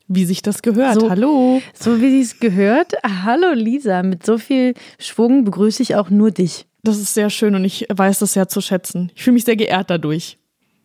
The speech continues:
Speaker 2: Das freut mich. So sollte das auch bei dir ankommen. Ich her-, herze-, nee, heiße dich herzlich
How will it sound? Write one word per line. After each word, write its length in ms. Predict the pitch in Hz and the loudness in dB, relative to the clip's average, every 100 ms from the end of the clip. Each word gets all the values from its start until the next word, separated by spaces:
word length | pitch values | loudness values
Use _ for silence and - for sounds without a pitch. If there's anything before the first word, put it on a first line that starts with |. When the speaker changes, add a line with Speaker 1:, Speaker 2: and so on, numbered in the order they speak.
| _ _ 330 | _ _ -4
Speaker 2:
Das 180 | 233 202 | -2 -2
freut 440 | - - 175 202 | -4 0 2 2
mich. 340 | 277 359 440 - | 2 2 0 -8
So 240 | _ - 226 | _ 0 2
sollte 280 | 214 208 214 | 2 2 0
das 140 | 202 | 0
auch 200 | - 202 | 0 0
bei 180 | 180 190 | 2 2
dir 120 | 190 | 2
ankommen. 460 | 180 214 233 277 254 | 2 2 4 2 2
Ich 300 | 233 - - _ _ | 0 -6 -20 _ _
her-, 400 | 202 180 208 214 - | -2 0 0 0 -4
herze-, 640 | 175 196 202 - 285 277 | -4 -2 -2 -4 0 2
nee, 320 | 233 185 175 170 - - | 2 2 2 -2 -6 -8
heiße 480 | - 320 403 226 180 | 0 0 0 0 0
dich 200 | 170 180 | 2 2
herzlich 420 | 196 208 - 240 | 2 2 2 -2